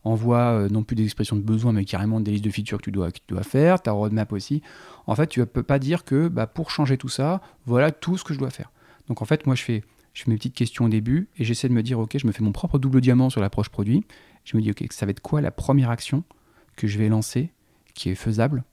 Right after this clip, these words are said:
tu vois, avec une zone de faisabilité, et qui répond à un des problèmes les plus importants qu'on voit là. Et, euh, tu vois, donc les, les vidéos, les machins, les trucs, ce sont des exemples, mais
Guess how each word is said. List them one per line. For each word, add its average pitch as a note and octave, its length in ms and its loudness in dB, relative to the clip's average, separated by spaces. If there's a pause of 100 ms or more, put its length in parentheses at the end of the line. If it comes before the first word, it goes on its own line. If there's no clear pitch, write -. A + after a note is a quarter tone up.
(100)
tu - 100 -12
vois, B2 40 -6
avec - 100 -12
une G#2+ 100 -10
zone G2 200 -10
de G#2 100 -10
faisabilité, G2 640 -4 (240)
et A2 80 0
qui - 100 -6
répond A2+ 260 2
à - 180 0
un C3 100 2
des A#2+ 120 2
problèmes B2+ 300 2
les F#2+ 80 2
plus C3 200 -2
importants C3 560 -4 (240)
qu'on A2 180 -4
voit G#2+ 200 0
là. - 140 -12 (760)
Et, G#2 200 -4
euh, E2 100 -6 (160)
tu - 80 -20
vois, F2 100 -8
donc - 200 -14
les, F2+ 300 -10
les F#2 140 -4
vidéos, G2+ 300 -4
les G2 80 0
machins, F#2+ 220 -6
les F#2 60 -4
trucs, A2+ 140 -10
ce - 180 -18
sont - 120 -10
des F2+ 260 -4
exemples, A2 360 0
mais G2 140 0